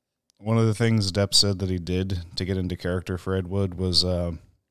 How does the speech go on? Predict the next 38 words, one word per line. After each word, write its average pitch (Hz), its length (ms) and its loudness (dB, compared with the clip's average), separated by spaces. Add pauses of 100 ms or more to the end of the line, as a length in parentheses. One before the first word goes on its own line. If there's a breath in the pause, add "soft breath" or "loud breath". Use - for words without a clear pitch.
(580 loud breath)
he - 140 -10
watched 104 340 4
a 107 40 4
lot 98 200 6
of, 90 500 -2 (220)
uh, 92 200 0
both, 95 300 -2 (1300)
he 95 100 -10
watched 110 240 2
a 120 60 4
lot 117 120 6
of 104 120 2
speeches 101 500 2
from 90 560 -2 (100)
Ronald 90 320 -2
Reagan, 98 460 0 (140)
both 98 180 -2
from 98 220 -2
his 90 240 4
political 95 460 0
career 90 340 -2
and 87 180 -2
from 87 140 -4
his 85 120 -4
acting 87 340 -4
career. 78 420 -6 (1400 soft breath)
Because 98 320 -4
according 120 300 -2
to 107 80 -2
him, 104 140 0
he 101 80 -2
felt 107 260 -2
Reagan 101 280 -2
had 95 220 -2
this - 560 2 (1700 loud breath)
sort 110 220 -2
of, 104 100 -4
like, 104 300 0